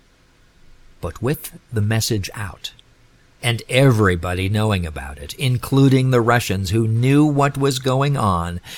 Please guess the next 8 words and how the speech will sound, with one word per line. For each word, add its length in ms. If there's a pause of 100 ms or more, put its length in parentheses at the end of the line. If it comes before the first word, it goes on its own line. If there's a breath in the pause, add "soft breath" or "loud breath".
(120 loud breath)
because 360
they 120
were 200
close 400
by 360
in 280
their 320
own 480